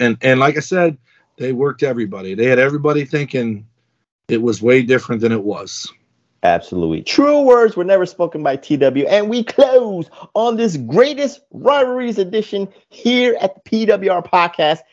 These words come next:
Speaker 2: at Hami Media Group at podbeam dot com. So, you know what, T W, I don't know what we're gonna do next week. We might go episodic.
Speaker 1: I'm all done with hockey games.
Speaker 2: You all done with hockey games. Good for
Speaker 1: Yeah.
Speaker 2: you.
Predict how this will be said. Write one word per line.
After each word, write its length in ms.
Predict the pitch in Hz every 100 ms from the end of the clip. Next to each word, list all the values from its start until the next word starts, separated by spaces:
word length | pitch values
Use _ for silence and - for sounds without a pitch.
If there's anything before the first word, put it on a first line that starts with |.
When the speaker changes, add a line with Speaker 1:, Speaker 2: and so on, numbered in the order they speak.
| _ -
Speaker 2:
at 280 | 190 - _ - -
Hami 520 | 170 180 170 165 160
Media 220 | 156 151
Group 260 | 143 147 120
at 180 | 104
podbeam 560 | - 131 120 120 127 120
dot 240 | 110 101
com. 220 | 98 87 82 _ _ _
So, 280 | 156 160 -
you 100 | 190
know 140 | 214
what, 240 | 214 202 -
T 100 | 202
W, 180 | 202 -
I 100 | 175
don't 140 | 226
know 100 | 254
what 140 | 233 220
we're 80 | 208
gonna 260 | 196 175 233
do 220 | 233 208
next 340 | 202 196 -
week. 340 | 190 220 226 _ _ _ _ _
We 80 | 160
might 220 | 185 175 151
go 140 | 170
episodic. 440 | 165 - - 208 135
Speaker 1:
I'm 60 | 165
all 120 | 180
done 160 | 208
with 120 | 208 196
hockey 260 | 208 175
games. 460 | 131 113 90 - _ _ _ _ _ 113
Speaker 2:
You 120 | 143
all 120 | 208
done 180 | 233 247
with 120 | 233
hockey 240 | 220 190 147
games. 200 | 131 117
Good 180 | 208 226
for 60 |
Speaker 1:
Yeah. 60 | 185
Speaker 2:
you. 120 | -